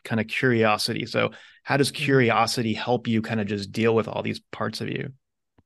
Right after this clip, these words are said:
Speaker 2: Yeah. Well, what happens, you know, when our parts get activated, oftentimes we kind of get enmeshed.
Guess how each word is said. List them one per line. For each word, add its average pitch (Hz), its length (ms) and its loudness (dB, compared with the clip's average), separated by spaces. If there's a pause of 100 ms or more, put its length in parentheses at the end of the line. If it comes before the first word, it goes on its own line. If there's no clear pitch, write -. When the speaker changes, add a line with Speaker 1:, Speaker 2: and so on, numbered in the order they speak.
Speaker 2:
Yeah. 139 400 2 (440)
Well, 185 200 6
what 185 140 6
happens, 185 540 0 (1080)
you 160 100 0
know, 143 220 0
when 151 240 -2
our 143 120 0
parts 139 300 -2
get 135 160 -2
activated, 120 600 0
oftentimes 127 600 -2
we 120 80 -6
kind 123 220 -2
of 123 60 -2
get - 180 -4
enmeshed. 113 640 -2